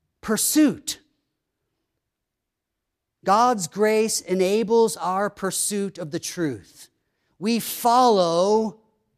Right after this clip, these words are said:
truth. We pursue it because God is at work in us. We hear this language in Psalm one nineteen. I've been reading through the psalm weekly with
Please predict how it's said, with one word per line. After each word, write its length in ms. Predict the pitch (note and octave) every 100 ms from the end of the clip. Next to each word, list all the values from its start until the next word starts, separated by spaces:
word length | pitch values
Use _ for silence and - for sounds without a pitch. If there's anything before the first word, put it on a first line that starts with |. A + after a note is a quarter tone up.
| _ _ _ _ _ _ _
truth. 520 | - - G#3 G3 G#3+
We 120 | G#3 A3+
pursue 600 | - G#3 - - C#4+ A#3+
it 160 | G#3
because 480 | A3 F3+ A3+ A3 D3+
God 340 | B2+ G#3 A#3
is 160 | G#3+ D#3+
at 120 | E3+
work 300 | E3 D#3 -
in 140 | C#3+ C3
us. 520 | G#2+ - - - - _ _ _ _ _ _ _ _ _ _ _ _ _ _ _ _ _ -
We 100 | F3
hear 180 | A3
this 220 | G3 F3+ -
language 480 | F3+ F#3+ E3 D3+
in 280 | D3+ D3+ C#3 - _
Psalm 360 | - F#3+ F3
one 160 | D#3 E3
nineteen. 720 | D#3+ D3 - G3 E3+ B2 G2+ _ _ _ _ _ _ _ _ _ _ _ _
I've 60 | -
been 140 | E3+
reading 260 | E3+ F3+ E3+
through 160 | F3+
the 120 | D#3+
psalm 560 | D3+ F3+ E3+ E3 E3 D#3 _ _ _ _
weekly 480 | E3+ F#3 E3 F3 F3
with 320 | D#3 D3+